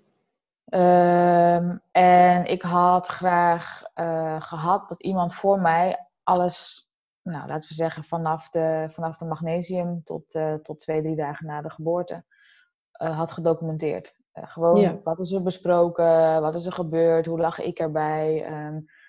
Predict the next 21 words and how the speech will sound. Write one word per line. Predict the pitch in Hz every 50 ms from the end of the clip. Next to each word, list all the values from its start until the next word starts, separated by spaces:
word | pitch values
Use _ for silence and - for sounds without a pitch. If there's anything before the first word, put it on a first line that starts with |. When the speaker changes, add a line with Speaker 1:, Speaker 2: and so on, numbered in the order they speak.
| _
Speaker 1:
hoe | - 170 170 -
ging | 185 175 175
de | 170
bevalling | 170 175 170 165 165 170 165 165 160
precies? | - 160 156 - - 156 160 156 -
Heb | 160 160 -
ik | 160
dingen | 160 175 175 175 175
gezegd? | - 180 160 156 165 165 160 160 156 - - _ _ _
Dat | - 165 170 170 -
soort, | - 180 175 170 170 - _ _ _ _ _ - - - - _ _ _
dat | - - 180 180 -
soort | - 190 175 160
details | 175 175 170 - 185 185 202 226 220
zijn | - 190 175 175 180
bij | 165 160
mij | 165 165 170 165
kwijt. | - - 170 165 175 208 247 - - - _ _ _ _ _ - _ _ _
Speaker 2:
Ja. | - 240 254 233 160 -
Speaker 1:
En, | 165 165 160 160 - _ _ _ _ _ _
ehm, | - 165 165 160 160 160 156 156 156 156